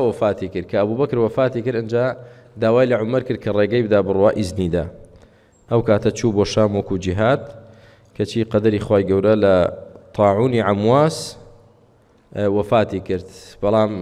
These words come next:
پێشەوەی وەفات کا لە شام، کە گەیشتە شام و یەک جار بانگیدا لە شام،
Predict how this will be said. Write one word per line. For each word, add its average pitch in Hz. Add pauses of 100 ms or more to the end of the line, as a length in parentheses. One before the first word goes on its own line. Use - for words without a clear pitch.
(100)
پێشەوەی 123
وەفات 120
کا 110
لە 104
شام، 117
کە 107
گەیشتە 120
شام 104
و 101 (1300)
یەک 139
جار 107
بانگیدا 95
لە 87
شام، 87